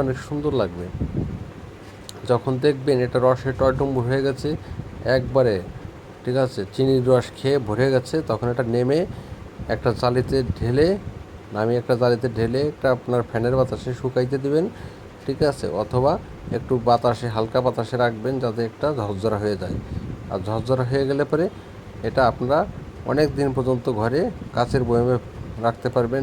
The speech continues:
ঠিক আছে? আর এটা নামানোর আগে আপনারা এটা যখন তৈরি করবেন তখন একটু ভিনেগার দিয়ে দিলে এটা এক বছর পর্যন্ত সর-, সংরক্ষণ করে রাখতে পারবেন ফ্রিজে, অথবা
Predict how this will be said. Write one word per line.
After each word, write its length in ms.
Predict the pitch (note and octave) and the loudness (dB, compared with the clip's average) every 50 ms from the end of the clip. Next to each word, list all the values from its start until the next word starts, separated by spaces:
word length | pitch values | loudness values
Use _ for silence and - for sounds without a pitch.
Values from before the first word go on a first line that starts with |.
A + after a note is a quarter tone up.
| C3 C3 | -2 -2
ঠিক 120 | - F3 G3+ F#3 | -4 -4 -4 -4
আছে? 180 | - - G#2 G2+ - - - - - - - - - - - - - - - G#2+ | -6 -6 -8 -6 -8 -8 -10 -12 -14 -16 -14 -10 -10 -10 -10 -12 -8 -2 0 2
আর 60 | A2 G2 B2 | 2 2 0
এটা 140 | A#2 C#3+ C#3 B2+ B2+ | 0 2 2 4 4
নামানোর 360 | C3+ C#3+ D3+ D3+ D3+ D3 D3 C#3+ | 4 4 4 4 4 4 4 4
আগে 160 | C3 B2 B2+ C3 C3 A#2+ | 2 2 2 2 2 0
আপনারা 320 | - - C3 B2 A#2+ B2 B2 B2 - - - - B2+ | 0 0 0 2 2 2 2 0 0 -4 -8 -6 -4
এটা 140 | A#2+ A#2 B2 A2+ B2 | -2 0 0 2 0
যখন 240 | A2+ - B2 B2 B2+ A#2+ A2 G2+ - - | 0 0 0 -2 -2 -2 -4 -6 -4 -2
তৈরি 180 | C3 C#3 C#3+ C#3 C#3 | -2 0 0 2 2
করবেন 260 | C3+ B2 A#2+ C3 C3+ B2+ B2+ | 2 2 2 2 0 0 0
তখন 160 | A#2+ A2+ A#2 A#2+ A#2 | 0 2 2 0 0
একটু 120 | A2+ - B2+ G2+ F#2+ | 0 -2 -2 -2 0
ভিনেগার 340 | G#2+ A2+ B2+ C3 C3+ C#3+ C#3 C3 | 0 2 2 4 2 2 0 0
দিয়ে 120 | C#3+ C#3+ C3+ | -4 -2 -2
দিলে 140 | C3+ B2+ C3 C3+ B2+ | 0 0 2 0 2
এটা 160 | - C3+ C#3+ - - - - - - - - - - - - B2+ | 2 2 0 0 -2 -6 -12 -10 -10 -10 -10 -8 -4 0 0 0
এক 60 | B2+ - C3 | 0 2 0
বছর 220 | C#3 B2+ - C3 B2 A#2+ | 0 0 0 -2 -2 0
পর্যন্ত 300 | B2 A#2+ B2+ B2+ A#2+ - C#3 C3 - | 0 0 0 -2 0 -2 -4 -2 0
সর-, 300 | B2 A#2 B2+ B2 A2+ - - | 0 2 2 0 0 -4 -4
সংরক্ষণ 520 | - A#2+ B2+ C3 C3+ B2+ - - - A2 G#2+ G#2 | -4 -2 -2 -2 -2 -4 -4 -4 -2 -2 -2 0
করে 100 | - A#2+ A2+ G#2+ | 0 2 2 2
রাখতে 200 | G2+ - - A2+ G2+ | 0 -2 -4 -4 -2
পারবেন 260 | G#2+ G#2 F#2+ F#2 F#2+ F#2+ G2 - | -2 -2 -2 -2 -4 -6 -6 -6
ফ্রিজে, 420 | - - A#2 A#2+ A#2+ A2+ B2 B2+ B2+ B2 - - - - - - - A2+ | -4 -2 0 0 0 0 0 0 0 -2 -4 -12 -18 -18 -14 -10 -10 -6
অথবা 300 | - - B2+ B2 B2 | 0 2 4 6 6